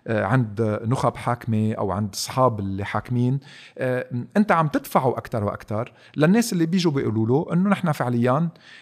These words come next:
الجنة الوحيدة هي بمحل آخر، ما رح نقدر نعمل بالأرض الجنة الموعودة أو ال-، أو العدالة الموعودة. فعم بيتم دفع الناس للتطرف.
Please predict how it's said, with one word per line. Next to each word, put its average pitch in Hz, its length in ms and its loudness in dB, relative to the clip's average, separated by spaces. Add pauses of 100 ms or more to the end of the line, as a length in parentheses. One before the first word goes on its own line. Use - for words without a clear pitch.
(120)
الجنة 151 380 4
الوحيدة 117 580 0 (260)
هي 202 240 6
بمحل 175 420 0
آخر، 156 340 -4 (300)
ما 160 100 4
رح 190 160 0
نقدر 135 260 -4
نعمل 113 380 -2 (180)
بالأرض 139 540 0 (440)
الجنة 131 380 4
الموعودة 117 600 2
أو 107 220 0
ال-، 101 160 -4
أو 107 140 0
العدالة 104 400 0
الموعودة. 92 480 -6 (200)
فعم 143 640 0
بيتم 220 440 2 (100)
دفع 151 360 2
الناس 131 340 0
للتطرف. 98 640 -6